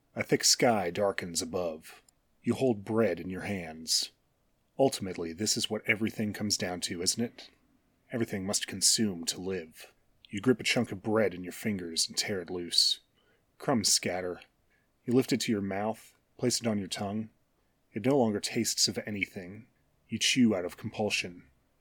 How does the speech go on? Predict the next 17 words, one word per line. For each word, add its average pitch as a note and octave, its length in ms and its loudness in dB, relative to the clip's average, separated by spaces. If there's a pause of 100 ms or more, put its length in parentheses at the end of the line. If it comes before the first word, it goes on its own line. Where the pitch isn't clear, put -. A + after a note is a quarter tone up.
(100)
Swallow. F#2+ 720 0 (600)
Taking A2+ 380 2
the G2 60 -4
bread G2 340 0
into F#2+ 240 -2
yourself. F2 680 -2 (400)
It A2 80 -4
becomes G#2+ 300 0
a - 40 -8
part A2 260 2
of F#2 140 -6
you. D#2+ 220 -8 (640)
You G#2+ 100 -6
swell G2+ 540 4
to G2+ 180 -6
accommodate F2 560 -6
it. - 220 -12